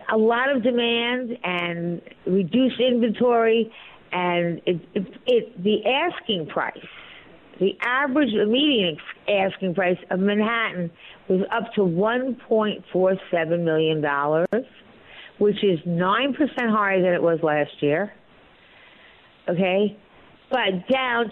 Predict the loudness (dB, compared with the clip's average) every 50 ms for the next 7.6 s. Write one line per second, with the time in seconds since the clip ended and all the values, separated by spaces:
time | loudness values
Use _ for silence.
0 | -4 -2 -2 0 2 0 0 0 0 -2 0 0 -2 -2 0 -2 0 0 0 -2
1 | -2 -2 -2 -2 -2 0 0 0 0 0 2 0 0 -2 -4 -12 _ -20 -20 -20
2 | -20 -14 -6 -2 -2 0 2 0 0 -2 -2 -2 0 0 0 0 -2 -2 -2 -2
3 | -2 -2 -2 -2 -2 -4 -6 -8 -8 -6 -2 0 2 2 2 0 -2 -6 -6 -4
4 | -2 0 2 2 2 2 0 0 -2 -2 -6 -10 -16 -20 -20 -20 -20 -20 -20 -20
5 | -20 -14 -4 0 0 2 4 4 4 4 2 4 4 4 4 4 4 4 2 2
6 | 2 0 -2 -2 -4 -4 -4 0 0 2 2 0 0 0 2 2 2 2 2 2
7 | 2 2 2 2 2 2 2 4 4 2 0 -2